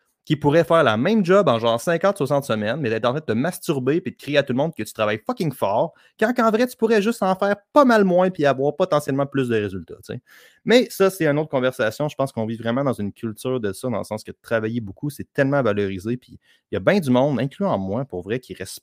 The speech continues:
pogné là-dedans, à tout le temps essayer d'en faire plus. Puis c'est quelque chose qui est, qui est tellement visible au gym, là. Tu sais, il y a tellement du monde que la solution, c'est pas d'en faire plus, c'est d'en faire mieux. Mais aujourd'hui, on parle du pilote, on parle pas de,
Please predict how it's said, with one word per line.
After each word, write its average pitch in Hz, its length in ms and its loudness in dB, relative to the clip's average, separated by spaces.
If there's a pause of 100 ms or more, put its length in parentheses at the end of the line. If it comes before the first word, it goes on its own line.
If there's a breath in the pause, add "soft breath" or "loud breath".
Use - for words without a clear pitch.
pogné 170 340 2
là-dedans, 101 380 -2
à 95 40 -6
tout 139 100 -8
le 151 60 -6
temps 247 100 -4
essayer 160 200 -6
d'en 123 160 0
faire 90 220 -4
plus. 131 300 -6
Puis - 300 -20
c'est - 120 -10
quelque 170 140 -2
chose 240 200 -2
qui 113 140 -8
est, 107 100 -14 (920)
qui 180 100 -2
est 185 160 0
tellement 226 400 2
visible 123 360 -2
au 95 100 -2
gym, 120 320 0
là. 123 140 0 (300 loud breath)
Tu 226 120 2
sais, 226 240 0
il - 100 -16
y 147 80 4
a 156 40 6
tellement 269 340 2
du 156 120 -2
monde 156 240 4
que 135 120 -2
la 110 120 2
solution, 120 440 -4
c'est - 140 -8
pas 180 120 -4
d'en 131 160 -4
faire - 260 -16
plus, 160 200 -2
c'est - 180 -10
d'en 104 140 -2
faire 92 240 -4
mieux. 113 320 -2 (340 soft breath)
Mais 262 380 4
aujourd'hui, 180 480 2
on 156 80 -2
parle 135 320 2
du 123 200 -8
pilote, 110 460 -4
on 92 120 -6
parle 101 240 0
pas 127 200 0
de, 113 300 0